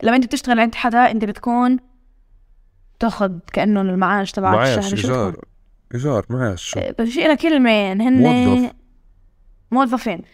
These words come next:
Speaker 1: بالآخر أهلي موظفين، يعني مش إنه قاعدين على بنك ولا عاملين هالقد مصاري بحياتهم. بس، آه، كل المصاري اللي بتفوت البيت هي مصاري اللي رايحة على البيت.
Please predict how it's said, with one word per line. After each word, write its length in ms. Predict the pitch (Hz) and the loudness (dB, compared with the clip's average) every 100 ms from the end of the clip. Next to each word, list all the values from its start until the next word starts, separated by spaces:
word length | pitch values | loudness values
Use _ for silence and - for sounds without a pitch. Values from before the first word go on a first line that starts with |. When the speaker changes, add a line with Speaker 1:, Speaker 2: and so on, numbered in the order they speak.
| - - | -20 -2
Speaker 1:
بالآخر 220 | 254 302 | 0 2
أهلي 160 | 302 294 | 2 2
موظفين، 540 | 254 240 226 294 240 | 0 -4 -4 -2 -2
يعني 180 | 165 - | -2 -6
مش 200 | 175 - | -8 -2
إنه 440 | 226 220 208 196 | 0 2 2 2
قاعدين 260 | 190 196 214 | 0 0 0
على 180 | 185 185 | 0 0
بنك 280 | 202 180 185 | 0 -2 -4
ولا 180 | 175 | -4
عاملين 320 | 170 180 196 180 | -2 -2 -4 -2
هالقد 240 | 180 180 | -4 -4
مصاري 280 | 185 196 180 | -4 -4 -4
بحياتهم. 460 | - 175 170 180 175 _ _ _ _ - | -4 -4 -4 -6 -10 _ _ _ _ -4
بس، 420 | 196 190 - - 196 | -2 -2 -6 -4 -2
آه، 460 | 196 196 196 190 | 0 0 0 -2
كل 200 | 190 269 | -2 0
المصاري 300 | 262 240 254 226 | 2 2 2 0
اللي 80 | |
بتفوت 320 | 208 - 226 208 | -2 -4 -6 -4
البيت 440 | 190 190 240 - | -2 0 0 -2
هي 460 | 226 214 208 208 196 | -2 0 0 0 -2
مصاري 300 | 202 214 196 | -2 -2 -2
اللي 100 | 196 | -2
رايحة 340 | 196 196 185 | -4 -4 -4
على 100 | 175 | -4
البيت. 300 | 170 165 - | -4 -8 -10